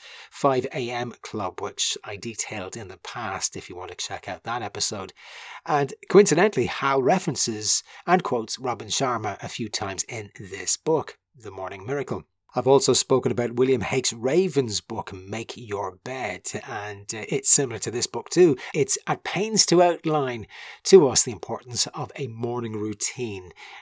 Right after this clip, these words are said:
or habit or ritual when it comes to aspiring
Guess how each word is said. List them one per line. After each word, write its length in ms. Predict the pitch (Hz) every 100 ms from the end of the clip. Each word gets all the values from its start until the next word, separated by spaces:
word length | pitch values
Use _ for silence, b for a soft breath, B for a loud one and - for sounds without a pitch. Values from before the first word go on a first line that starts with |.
| B
or 120 | 85
habit 600 | - - 107 98 113 104
or 220 | 101 87 - B -
ritual 680 | 101 120 110 127 104 104 101 B B B
when 160 | 143
it 200 | 156 -
comes 360 | - 117 113 -
to 200 | - 110
aspiring 840 | - - - - 104 98 98 92